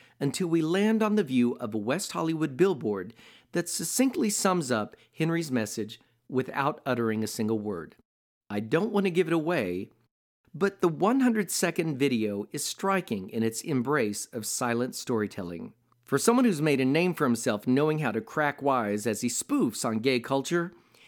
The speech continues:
it's clear the topic at hand is important to Henry. In an Instagram post, he wrote, "I wanted to make this film with the sole intention being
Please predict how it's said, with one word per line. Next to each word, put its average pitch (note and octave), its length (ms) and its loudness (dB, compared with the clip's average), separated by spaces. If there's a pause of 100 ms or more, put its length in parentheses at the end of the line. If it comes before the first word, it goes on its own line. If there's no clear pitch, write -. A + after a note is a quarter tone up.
(140)
it's G3+ 240 2
clear A#3 380 2
the A2+ 100 -4
topic D3+ 400 0
at G3 80 2
hand B2+ 400 0 (240)
is E3+ 140 -2
important G3+ 500 0
to G#2+ 140 -4
Henry. F#2 420 -8 (560)
In A2 120 2
an A2+ 100 4
Instagram B2 580 2
post, G#2+ 380 -4 (200)
he A#3 160 4
wrote, F#3+ 380 4 (400)
"I B2+ 100 4
wanted F#3 400 2
to A#3 60 6
make G3 240 4
this E3 180 -2
film A#2+ 360 2
with A2 160 0
the - 40 -4
sole E3+ 460 0
intention D3 540 0
being A2 440 2